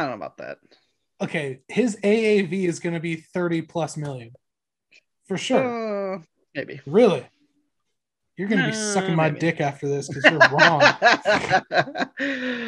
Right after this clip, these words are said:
Speaker 1: Oh,
Speaker 2: Um,
Speaker 1: gosh.
Speaker 2: no, but just the idea that they would do that to skew the free agent market just doesn't make sense, especially when you have a guy like Trevor Story. I mean, the guy plays in Coors anyways. I mean, he's gonna hit bombs.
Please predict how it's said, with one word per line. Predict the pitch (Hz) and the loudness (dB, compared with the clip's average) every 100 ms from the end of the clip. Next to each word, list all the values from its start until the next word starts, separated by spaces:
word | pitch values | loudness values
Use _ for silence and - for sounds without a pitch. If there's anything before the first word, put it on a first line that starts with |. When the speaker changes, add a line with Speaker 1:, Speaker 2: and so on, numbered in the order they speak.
| 220 190 - | -12 -6 4
Speaker 1:
Oh, | 165 143 139 | 6 8 6
Speaker 2:
Um, | 131 | 2
Speaker 1:
gosh. | 127 127 123 123 - - _ | -2 -2 -2 -4 -8 -20 _
Speaker 2:
no, | 311 277 | 2 4
but | 214 | 4
just | 302 - | 2 0
the | 277 | 2
idea | 233 170 180 196 | 2 2 2 2
that | 175 | 0
they | 165 | 0
would | 165 165 | -2 -2
do | 165 170 | -2 0
that | 170 160 | 0 -4
to | 135 | -10
skew | - - 151 156 151 147 147 _ _ _ _ _ _ - | -12 -10 -4 -2 0 -4 -6 _ _ _ _ _ _ -10
the | 160 | -8
free | 185 180 | -4 0
agent | 175 170 156 | 0 0 -2
market | 151 151 165 | -4 -4 -4
just | 190 170 180 | -4 -6 0
doesn't | 196 196 175 _ _ | 0 0 -6 _ _
make | 170 190 | -6 -6
sense, | - 214 175 | -4 -4 -2
especially | 170 247 220 233 | -4 -6 -4 -2
when | 202 | 0
you | 196 | 0
have | 190 | 0
a | 180 | 0
guy | 180 | -2
like | 170 | -2
Trevor | - 190 165 | -4 -6 -6
Story. | 156 180 180 170 165 - _ _ 247 | -4 0 0 0 -2 -8 _ _ -4
I | |
mean, | 240 | -2
the | 233 | 2
guy | 233 233 | 4 4
plays | 233 220 202 | 4 2 4
in | 185 | 0
Coors | - 214 214 156 | 0 0 0 -2
anyways. | 185 185 147 143 165 170 _ _ _ _ _ _ _ _ _ 165 | -2 -2 -4 -6 -8 -10 _ _ _ _ _ _ _ _ _ -8
I | |
mean, | 190 180 | -4 0
he's | 202 202 | 0 -2
gonna | 190 202 175 | -2 0 2
hit | 208 156 | 0 0
bombs. | 160 208 139 117 120 - | -2 -2 -2 -8 -20 -20